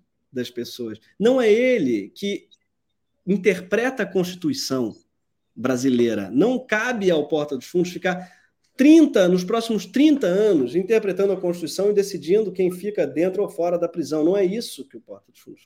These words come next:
faz. Logo, é radicalmente diferente o nosso compromisso com representatividade, porque a gente não tem obrigação de representar ninguém, tá? A gente não tem obrigação de ser um espelho de porra nenhuma. É uma empresa de humor.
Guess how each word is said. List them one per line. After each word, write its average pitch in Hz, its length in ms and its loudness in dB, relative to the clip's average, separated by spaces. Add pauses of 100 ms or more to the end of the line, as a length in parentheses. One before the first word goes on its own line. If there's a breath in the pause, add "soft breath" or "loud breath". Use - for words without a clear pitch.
faz. 101 720 -12 (600 soft breath)
Logo, 165 400 4
é 156 40 2
radicalmente 185 760 0
diferente 170 380 -2
o 147 40 -2
nosso 185 400 -2
compromisso 147 460 -2
com - 80 -10
representatividade, 143 640 -4
porque - 120 -2
a - 20 4
gente 175 60 2
não 175 40 -10
tem 196 80 4
obrigação 180 300 0
de 190 80 -4
representar 180 380 -2
ninguém, 160 560 0 (260)
tá? 165 340 -6 (240)
A 117 60 -8
gente 143 80 2
não 180 60 0
tem 220 220 2
obrigação 151 420 2
de 151 80 -2
ser 151 80 -2
um - 20 -2
espelho 151 560 6
de 127 100 -6
porra 233 400 4
nenhuma. 147 360 2
É - 20 -6
uma 165 100 0
empresa 180 640 4
de 143 120 2
humor. 247 600 8